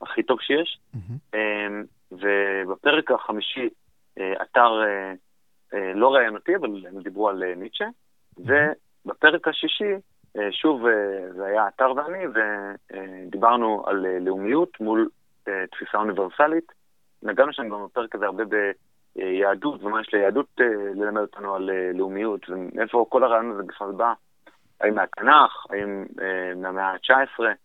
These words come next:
Speaker 1: מאביב העמים, אז, אה, ככה פרק מאוד מעניין. הפרקים הבאים אנחנו, אה, נראיין, אה, כנראה, זה כבר כמעט סגור, את, אה,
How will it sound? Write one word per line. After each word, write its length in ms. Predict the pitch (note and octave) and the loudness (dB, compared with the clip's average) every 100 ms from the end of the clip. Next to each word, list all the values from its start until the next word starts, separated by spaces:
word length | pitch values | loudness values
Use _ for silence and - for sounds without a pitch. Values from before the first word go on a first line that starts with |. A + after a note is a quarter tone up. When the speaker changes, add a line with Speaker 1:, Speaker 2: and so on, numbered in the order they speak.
| _ _ _ _ _ | _ _ _ _ _
Speaker 1:
מאביב 600 | - F#2 F2+ F2 F2 G2+ | -6 -4 -4 -4 -2 0
העמים, 360 | F#2 G2 C#3+ A2+ - _ _ - | 0 0 0 -2 -6 _ _ -12
אז, 180 | F#2 F2+ E2+ | -6 -6 -4
אה, 200 | F#2 F2 F2 - _ - | -4 -4 -8 -16 _ -16
ככה 200 | - - | -14 0
פרק 260 | G2+ G2+ | 0 2
מאוד 120 | G2+ | 0
מעניין. 260 | G2 A#2+ G3+ | 0 -2 -2
הפרקים 340 | - A2+ A2+ | -2 0 2
הבאים 300 | F#3+ F#3 F3+ | 2 2 0
אנחנו, 440 | B2+ - A2 G#2+ G#2 _ - _ _ - | -2 -6 -6 -6 -6 _ -20 _ _ -10
אה, 280 | G2 F#2+ F#2+ F#2 F#2 - | -6 -4 -6 -8 -8 -4
נראיין, 560 | G2 G2+ G#2+ A2+ A2 | 2 4 4 0 -2
אה, 140 | G#2 F#2 | -4 -8
כנראה, 360 | - G2 F#2+ A2 F#2 _ _ _ _ _ - _ - - | -8 -4 0 0 -2 _ _ _ _ _ -20 _ -16 -6
זה 100 | G2+ | -2
כבר 200 | - F#2 | 2 0
כמעט 220 | - G#2 - | 2 -2 0
סגור, 300 | G2+ A2 G#2 _ _ _ _ - | 0 2 0 _ _ _ _ -16
את, 240 | - - | -16 -4
אה, 720 | G2 F#2 F#2 F#2 F2+ F2+ F#2 | -2 -2 -2 -6 -8 -10 -10